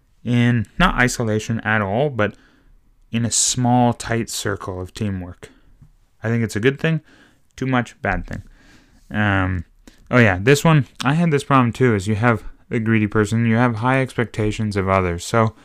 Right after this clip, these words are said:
say your life's going good or you're achieving stuff in your life and you're expecting other people to live up to, that's so fucking selfish because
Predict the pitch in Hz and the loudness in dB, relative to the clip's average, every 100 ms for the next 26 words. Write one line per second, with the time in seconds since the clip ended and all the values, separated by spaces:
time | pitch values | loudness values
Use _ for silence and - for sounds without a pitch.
0 | _ _ _ - 185 175 143 139 135 131 | _ _ _ -4 0 2 2 2 0 -2
1 | - 123 117 113 120 113 104 - _ _ | -2 0 2 0 2 2 0 -4 _ _
2 | _ - 127 120 131 131 123 123 113 117 | _ 0 0 2 2 2 0 -2 -2 -2
3 | 110 110 110 127 - _ _ _ _ - | -2 -2 -2 -6 -10 _ _ _ _ -4
4 | 113 135 - - 120 113 117 110 107 123 | 0 0 0 -2 -2 0 0 0 0 0
5 | 117 98 107 107 - - 165 143 143 - | 2 0 0 -2 -4 -4 -4 0 -2 0
6 | 147 127 120 110 101 - 101 110 - 139 | -2 -2 -4 -4 -6 -4 -2 -2 -2 -4
7 | - 113 - 101 98 | -2 -4 2 2 2